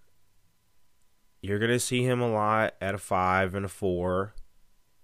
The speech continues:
You're gonna stand him up, and you're gonna every now and then maybe see him at a wide, wide nine.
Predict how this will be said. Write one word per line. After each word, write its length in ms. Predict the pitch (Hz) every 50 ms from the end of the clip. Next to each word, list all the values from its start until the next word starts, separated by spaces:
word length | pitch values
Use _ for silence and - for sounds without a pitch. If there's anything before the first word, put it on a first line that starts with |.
| - _ _ _ - -
You're 160 | - 92 92
gonna 140 | 92 95 98
stand 340 | - - - 95 92 95 101
him 140 | 107 101
up, 240 | 95 90 92 98 95
and 120 | 95 92 90
you're 100 | 92 92
gonna 140 | 98 95
every 200 | 82 98 101 110
now 220 | 107 92 90 92 101
and 100 | 107 110
then 120 | 107 104
maybe 260 | 95 92 98 104 113
see 200 | 110 - - 95
him 140 | 98 107 117
at 60 | 120
a 60 | 120 127
wide, 680 | 127 113 113 120 135 143 98 80 69 62 73 78 73 - - _
wide 340 | 104 101 95 101 110 123 123
nine. 500 | 123 123 131 151 151 120 85 76 60